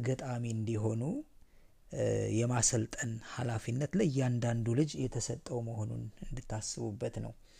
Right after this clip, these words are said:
ውጭ ያሉትን ሰዎች እያሰለጠንን ወይም ሌሎችን በወንጌል እየደረስን ቤት ያሉት ልጆች ከቤት ውስጥ ከጠፉ እሱ አሳዛኝ ክስተት ነውና የሚሆነው።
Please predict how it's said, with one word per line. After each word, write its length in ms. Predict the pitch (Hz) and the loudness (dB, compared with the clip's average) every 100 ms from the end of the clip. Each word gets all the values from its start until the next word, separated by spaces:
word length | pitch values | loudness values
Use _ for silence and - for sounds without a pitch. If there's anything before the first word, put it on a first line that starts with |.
| - - - - - | -16 -16 -18 -16 -4
ውጭ 320 | 117 143 147 | 2 4 8
ያሉትን 460 | 156 151 151 151 151 | 12 12 10 8 6
ሰዎች 380 | - 139 139 - | 6 6 4 2
እያሰለጠንን 840 | 135 127 123 131 120 123 135 131 143 | 0 2 2 2 0 -2 -2 -2 -2
ወይም 180 | 120 117 117 120 - | -2 -4 -6 -12 -10
ሌሎችን 460 | 120 120 127 - 131 | -4 -2 -2 -2 -4
በወንጌል 420 | 120 123 120 120 117 | -2 -2 -2 -2 0
እየደረስን 640 | 113 113 110 117 - 165 | 0 -2 -2 -2 -2 -2
ቤት 200 | 120 117 | -2 -2
ያሉት 300 | 113 110 113 - | -2 -4 -6 -8
ልጆች 260 | 113 117 - | -6 -6 -6
ከቤት 300 | 117 110 110 | -4 -4 -4
ውስጥ 180 | - 120 | -6 -4
ከጠፉ 440 | 110 117 - 113 - 180 294 - - - - - - - _ 147 | -4 -6 -6 -6 4 8 6 4 -20 -20 -20 -20 -20 -20 _ -4
እሱ 240 | 117 - 131 123 123 | 0 2 2 0 0
አሳዛኝ 600 | 120 131 117 107 117 113 | 0 0 0 0 -2 -2
ክስተት 580 | - 117 - - 117 - - 233 | 0 2 2 2 0 -2 -12 -10
ነውና 440 | 123 113 107 104 104 104 | -6 -4 -2 -2 -2 0
የሚሆነው። 540 | 104 104 110 110 110 | -2 -2 -4 -4 -4